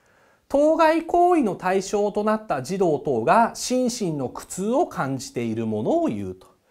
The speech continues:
で、この選択肢自体は、まあ、ちょっと細かいんですが、心身の苦痛を継続的に感じているものを言うと。で、継続的に感じるということは、まあ、ある程度の時間連続してそれを受けてなきゃいけないと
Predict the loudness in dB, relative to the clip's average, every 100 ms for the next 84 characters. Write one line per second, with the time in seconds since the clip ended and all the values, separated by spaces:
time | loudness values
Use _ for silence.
0 | _ _ _ _ _ -2 0 0 2 2
1 | 2 0 0 -2 -2 -6 -4 0 0 2
2 | 2 2 0 -4 -4 -4 -4 -2 -4 -6
3 | -4 -6 -8 -10 -2 0 0 -2 -16 _
4 | -10 -6 -4 -6 -6 -6 -8 -12 -12 -4
5 | -4 -4 -12 -6 -2 2 0 0 -4 -6
6 | -6 -6 -4 -4 -4 -6 -8 -6 -6 -8
7 | -8 -6 -6 -6 -6 -6 -6 -4 -6 -8
8 | -16 _ _ _ _ _ -12 -2 0 0
9 | 0 -2 -2 -4 -2 -2 -2 -2 0 0
10 | 0 0 0 0 -2 0 0 0 0 0
11 | 0 0 0 0 -2 -4 -6 -12 -4 -2
12 | 0 -2 0 0 0 -2 -2 -4 -4 -6
13 | -2 2 2 4 2 0 -4 -6 -6 -6
14 | -6 -8 -6 -6 -8 -10 -14